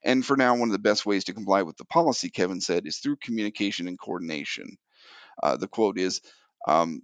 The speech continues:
"The primary message is that everyone has a responsibility to ensure that they're helping to maintain the job site as safe as possible."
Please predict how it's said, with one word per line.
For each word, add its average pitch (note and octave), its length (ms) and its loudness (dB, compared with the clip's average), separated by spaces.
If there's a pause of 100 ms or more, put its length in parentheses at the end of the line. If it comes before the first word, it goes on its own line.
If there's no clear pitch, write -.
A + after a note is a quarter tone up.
"The A#2 100 -4
primary D3+ 380 4
message A2+ 400 0
is F#2 60 -2
that - 120 -2
everyone D3 400 2
has A#2 260 0
a G2+ 60 -2
responsibility G2 880 0
to - 160 -10
ensure - 400 -2
that G2+ 160 -4
they're D#2 140 -4
helping G2+ 380 -2
to F#2 80 -4
maintain F#2 560 -6
the D2+ 60 -10
job F2+ 300 0
site E2+ 340 0
as - 120 -8
safe F2+ 320 -2
as - 140 -12
possible." B1 520 -2